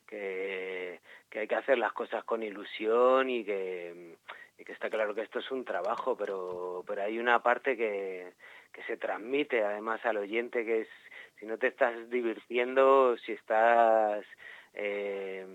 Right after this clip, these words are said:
no sé, si lo estás haciendo a mala gana, eso es, eso se nota, ¿no? El, el público no es tonto y, y, y es muy receptivo y entonces creo que, que,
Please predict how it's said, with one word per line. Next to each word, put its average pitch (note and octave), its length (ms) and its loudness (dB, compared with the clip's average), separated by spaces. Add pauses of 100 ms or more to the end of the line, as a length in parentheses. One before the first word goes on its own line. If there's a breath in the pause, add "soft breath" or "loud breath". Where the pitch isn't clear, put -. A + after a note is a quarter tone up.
(720)
no F#2+ 120 -14
sé, C3 220 -6
si A2 80 -6
lo F#2+ 80 -6
estás G#2+ 240 -6
haciendo A#2 360 -2
a G#2+ 40 0
mala G#2+ 280 0
gana, B2+ 420 4
eso B2 240 0
es, A2+ 120 -8
eso - 300 -12
se A#2 120 -4
nota, G#2+ 360 0
¿no? G#2+ 200 -4
El, A#2 240 -4 (380 loud breath)
el - 120 -10
público A#2 400 0
no B2+ 100 4
es A2 160 -2
tonto C3+ 440 8
y, C#3 120 10
y, G#2+ 320 8
y G#2 380 0
es G#2+ 40 -2
muy A#2+ 220 0
receptivo B2 800 4
y G2 240 -4 (400 loud breath)
entonces C3+ 460 6 (420)
creo C3+ 240 6
que, C#3 280 6
que, G#2+ 920 2